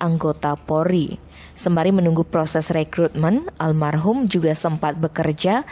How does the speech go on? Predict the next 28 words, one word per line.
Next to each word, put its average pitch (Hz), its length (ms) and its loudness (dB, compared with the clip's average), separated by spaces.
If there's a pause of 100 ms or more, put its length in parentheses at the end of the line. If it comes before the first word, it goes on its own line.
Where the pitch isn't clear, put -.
(240)
di 170 140 0
salah 151 320 0
satu - 240 -2
gudang 170 480 2
minimarket 156 880 0
di 165 240 -2
Gianyar. 160 640 2 (480)
Proses 160 400 0
rekrutmen 190 640 2
sebagai 165 480 0
anggota 160 480 -2
Polri 160 320 0
mulai 156 400 4
dijalani 156 560 0
almarhum 156 640 0 (320)
sejak 190 480 0
tahun 165 240 2
dua 160 240 2
ribu 156 240 0
sembilan 151 480 0
belas. 151 480 0 (320)
Dia 175 160 2
mendaftar 208 640 0
melalui 180 380 2
Sekolah 160 420 0
Calon 160 480 0
Bintara 160 720 0
atau 151 400 -2